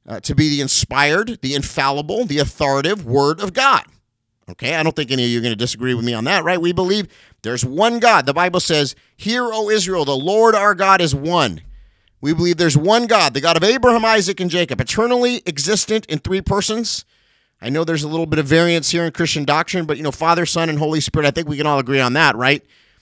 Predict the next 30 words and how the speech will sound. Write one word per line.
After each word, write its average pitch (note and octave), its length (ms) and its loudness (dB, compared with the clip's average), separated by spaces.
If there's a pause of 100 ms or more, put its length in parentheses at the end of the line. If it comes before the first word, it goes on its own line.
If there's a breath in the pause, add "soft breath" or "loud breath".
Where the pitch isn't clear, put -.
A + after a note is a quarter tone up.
(120)
There's A2+ 180 -10
Trinitarian, D3 920 0
and A#2+ 160 -2
then A#2 200 -4
there's, A2 360 -8
uh, G2 220 -12
certain C#3+ 260 -8
people C3 300 -8
that A#2 120 -4
are A#2 60 -2
more A#2+ 160 -4
oneness. C3+ 480 0
I B2+ 140 0
understand C3+ 420 -2
the B2 60 -4
different, B2 320 -6
you B2 40 -6
know, A#2 60 -6
ap-, - 260 -4
ap-, A2+ 280 -4
apostolic. C3 720 -4 (640 soft breath)
Trust C#3+ 260 -4
me, B2 80 -2
I A2 140 0
studied B2+ 340 -2
all C3+ 200 0
the C3+ 80 -6
different, C3 460 -6
uh, F#2 220 -10
views. G2+ 560 -4